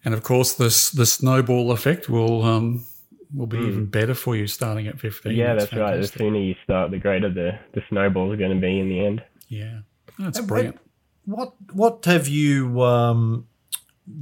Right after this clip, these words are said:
Speaker 3: deduced from this experience over the last few years, Lockie, about the way that millennials tend to think about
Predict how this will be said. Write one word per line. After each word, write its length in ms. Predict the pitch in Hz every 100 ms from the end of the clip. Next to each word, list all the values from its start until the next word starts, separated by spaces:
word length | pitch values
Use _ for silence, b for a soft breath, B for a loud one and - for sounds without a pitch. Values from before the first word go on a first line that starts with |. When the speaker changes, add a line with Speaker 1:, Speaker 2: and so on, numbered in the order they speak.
| 117
Speaker 3:
deduced 960 | 135 127 113 131 151 135 - - - -
from 440 | - 131 123 120
this 180 | 120 123
experience 1120 | 117 - - 139 139 131 117 110 113 - - -
over 240 | 131 117
the 100 | 110
last 580 | 113 110 107 - - _ -
few 220 | - 127
years, 1000 | 117 110 113 113 110 107 107 107 - - -
Lockie, 440 | 123 123 127 123
about 480 | 117 110 120 120 120
the 60 |
way 280 | 131 147 147
that 200 | 131 131
millennials 840 | 120 113 123 143 139 127 117 110 -
tend 200 | 135 120
to 60 | 113
think 320 | - 160 170
about 460 | 123 120 117 117